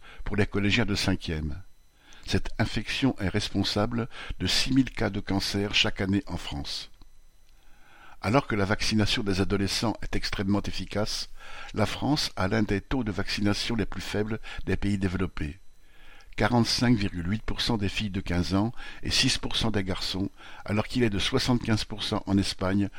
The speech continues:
ou encore au Royaume-Uni. L'une des premières causes de cette situation est le coût élevé du vaccin, entre quatre-vingt-quinze et cent seize euros la dose,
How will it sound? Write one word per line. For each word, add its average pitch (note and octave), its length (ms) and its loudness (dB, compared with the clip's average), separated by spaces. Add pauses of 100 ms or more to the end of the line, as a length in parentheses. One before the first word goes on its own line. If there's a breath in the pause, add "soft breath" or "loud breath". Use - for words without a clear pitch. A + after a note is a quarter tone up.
(140 loud breath)
ou G#2 140 2
encore G2 320 -2
au F#2+ 60 -4
Royaume-Uni. F2 680 -2 (1080 soft breath)
L'une B2 240 8
des F#2+ 140 2
premières A2+ 340 4
causes B2 460 -2
de G2 80 -4
cette - 180 0
situation G#2+ 680 -2 (280 loud breath)
est F#2+ 100 2
le G2 120 0
coût - 280 -6
élevé A2+ 320 0
du G#2+ 100 0
vaccin, G2+ 540 0 (420 loud breath)
entre - 240 -4
quatre-vingt-quinze G#2+ 800 0
et G2+ 80 2
cent G#2+ 220 2
seize G#2 260 0
euros G2 160 0
la F#2 120 -2
dose, D#2+ 420 -6